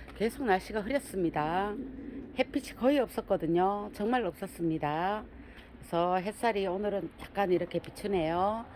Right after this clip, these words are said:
오늘은 이렇게 제가 키우는 아이 한번 보여드리면서 이제 구정이 며칠 남지 않았는데, 아, 벌써 택배를 받지 않는다고 하네요. 그래서 영상도 이제 며칠 쉬었고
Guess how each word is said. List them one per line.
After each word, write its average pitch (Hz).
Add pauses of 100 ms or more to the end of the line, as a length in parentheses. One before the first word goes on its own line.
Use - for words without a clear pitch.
(500)
오늘은 196
이렇게 185
제가 170
키우는 247
아이 180
한번 165
보여드리면서 175 (560)
이제 190
구정이 247
며칠 190
남지 170
않았는데, 175 (420)
아, 139
벌써 185
택배를 190
받지 180
않는다고 180
하네요. 170 (500)
그래서 196
영상도 190
이제 170
며칠 180
쉬었고 175